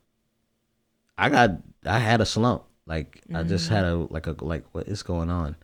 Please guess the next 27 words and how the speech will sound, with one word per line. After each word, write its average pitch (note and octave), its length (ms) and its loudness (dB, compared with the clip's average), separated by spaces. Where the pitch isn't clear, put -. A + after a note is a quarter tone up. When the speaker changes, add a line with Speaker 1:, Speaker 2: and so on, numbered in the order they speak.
Speaker 1:
And G2 120 0
I A2+ 60 6
don't A#2+ 140 4
know G#2+ 100 4
what G2+ 160 4
it - 80 2
was F#2 180 -2
for F#2 400 0
or D#2 240 -4
why. E2 540 -2
I F2 80 -16
can't F2+ 240 -4
really F2+ 360 -2
pinpoint F2+ 380 -2
it D#2 40 -2
right D2 200 -4
now. D#2+ 260 -2
Do D#2+ 100 -4
you F2 80 0
remember? G2 400 -2
Speaker 2:
You G#3 180 2
had A3+ 200 0
a G3+ 60 -2
slump F#3+ 300 -4
right F#3+ 160 -2
after G#3 320 -2
that? A#3 300 -6